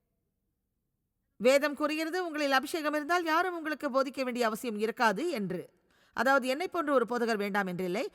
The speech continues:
நான் ஒரு போதகர். இது கிறிஸ்தவ சரீரத்தில் ஒரு வரமாக இருக்கிறது. மாறாக, ஒவ்வொரு முறையும் யாரோ ஒருவர் உங்களிடம் வந்து என்ன செய்ய வேண்டும் என்று சொல்ல அவசியம் இல்லை. ஏனென்றால், உங்கள் வாழ்க்கையில் இருக்கிற தேவ பிரசன்னமானது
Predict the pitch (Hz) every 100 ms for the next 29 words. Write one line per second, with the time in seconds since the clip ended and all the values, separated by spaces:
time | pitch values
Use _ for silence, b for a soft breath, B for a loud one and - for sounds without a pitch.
0 | b - 247 254 214 214 202 196 254 403
1 | b b 254 262 294 285 302 285 262 247
2 | 226 226 202 214 247 233 202 185 233 277
3 | 269 247 220 220 277 359 330 294 269 247
4 | 220 254 311 294 254 247 214 233 226 285
5 | 247 254 214 B B 220 285 349 320 269
6 | 262 247 214 233 214 202 262 269 202 208
7 | 240 190 202 b b 233 277 285 330 339
8 | 359 B B B _ - 226 240 233 254
9 | 285 302 277 226 254 220 240 233 220 240
10 | 233 214 202 220 403